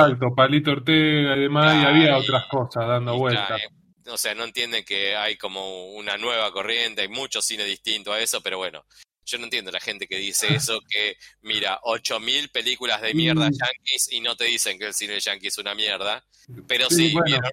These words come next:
Speaker 2: una película argentina o una película francesa y dicen, "El cine francés es una poronga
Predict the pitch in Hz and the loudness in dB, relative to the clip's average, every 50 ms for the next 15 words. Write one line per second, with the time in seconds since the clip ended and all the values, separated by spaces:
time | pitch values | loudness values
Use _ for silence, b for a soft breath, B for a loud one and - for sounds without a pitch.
0 | - - 147 147 139 - - 127 131 135 131 131 123 113 113 127 117 110 113 104 | -6 -4 -4 -2 -2 -2 -2 -2 -2 -2 -2 -2 -4 -2 -4 -6 -4 -2 -2 -2
1 | 104 101 104 110 123 131 123 107 120 113 113 120 117 107 104 113 113 120 143 143 | -2 -2 -4 -4 -4 -4 -4 -4 -4 -4 -2 -2 -4 -4 -4 -4 -6 -4 -2 -2
2 | 120 107 110 110 107 113 107 95 - 120 117 117 98 107 107 98 113 110 107 104 | -2 -2 -2 -4 -4 -6 -6 -6 -6 -4 -4 -4 -4 -6 -6 -6 -8 -10 -8 -8
3 | 101 101 - 107 113 120 127 127 131 127 131 131 | -8 -6 -4 -4 -2 -2 -4 -4 -4 -4 -4 -4